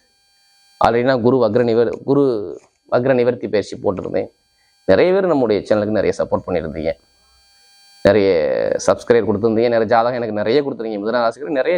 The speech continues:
ஜாதகம் கொடுத்துருந்தீங்க. ஏன்னா இந்த குரு பகவான் வக்ரமா இருக்கும்போது இந்த மாதிரி விஷயத்த உங்களுக்கு பண்ணிருப்பார்.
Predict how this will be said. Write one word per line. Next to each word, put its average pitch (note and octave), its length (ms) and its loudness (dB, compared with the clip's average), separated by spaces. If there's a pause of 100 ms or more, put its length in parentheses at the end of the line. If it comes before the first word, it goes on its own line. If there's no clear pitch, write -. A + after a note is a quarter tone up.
ஜாதகம் D3 200 -2
கொடுத்துருந்தீங்க. B2 500 -20 (2250)
ஏன்னா F#3+ 140 6 (280)
இந்த D#3+ 220 2
குரு F3+ 180 4
பகவான் G#3 280 2
வக்ரமா E3+ 360 -2
இருக்கும்போது D#3+ 380 -2
இந்த E3 140 0
மாதிரி E3+ 200 2
விஷயத்த D#3 280 -6
உங்களுக்கு D3 220 -2
பண்ணிருப்பார். D3 480 -2